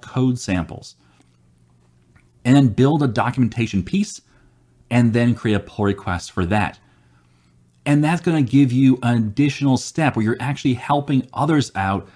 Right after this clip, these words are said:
not just with fixing a typo, which is important, but not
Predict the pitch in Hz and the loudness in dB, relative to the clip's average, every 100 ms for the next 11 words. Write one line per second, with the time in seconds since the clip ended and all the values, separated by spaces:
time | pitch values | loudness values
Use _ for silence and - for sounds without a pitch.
0 | _ - 208 202 127 151 135 - 123 117 | _ -2 0 0 -2 0 -2 0 0 2
1 | 110 - _ _ 127 - 95 85 - 208 | 0 -6 _ _ -6 -4 -4 -4 -4 -4
2 | 139 104 104 104 _ _ - 190 175 147 | 0 2 0 -2 _ _ -6 -4 0 2
3 | 123 107 - 190 190 180 156 151 131 127 | 4 2 0 -2 0 0 -2 -4 0 2
4 | 131 131 127 | 4 2 0